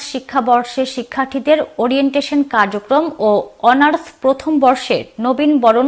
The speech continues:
অনুষ্ঠিত হয়েছে। শনিবার বেলা বারোটার দিকে কলেজ প্রাঙ্গণে কলেজের অধ্যক্ষ প্রফেসর মঞ্জুরা খানমের সভাপতিত্বে অনুষ্ঠানে বক্তব্য রাখেন স্থানীয় সংসদ সদস্য আলহাজ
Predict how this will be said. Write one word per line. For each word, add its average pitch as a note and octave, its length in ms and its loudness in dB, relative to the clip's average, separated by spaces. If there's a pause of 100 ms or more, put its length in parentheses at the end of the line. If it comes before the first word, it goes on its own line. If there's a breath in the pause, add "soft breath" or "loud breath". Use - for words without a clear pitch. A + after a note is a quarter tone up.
(140)
অনুষ্ঠিত G3+ 340 -6
হয়েছে। E3+ 360 -8 (600 soft breath)
শনিবার D#4 480 4
বেলা D#4 180 4 (160)
বারোটার B3 440 4
দিকে C4+ 200 -2 (240)
কলেজ C#4 240 4 (100)
প্রাঙ্গণে B3 440 0 (140)
কলেজের A#3+ 360 2 (200)
অধ্যক্ষ D4+ 320 -4 (500 loud breath)
প্রফেসর D4+ 500 2 (120)
মঞ্জুরা C4 380 2 (100)
খানমের B3+ 420 -4
সভাপতিত্বে A#3 640 -4 (200)
অনুষ্ঠানে A#3 400 -4 (160)
বক্তব্য A#3 280 -4 (120)
রাখেন D#4 240 -2 (380 loud breath)
স্থানীয় D4 380 2 (100)
সংসদ D4 340 -2 (100)
সদস্য B3+ 300 -6 (360)
আলহাজ A#3+ 300 0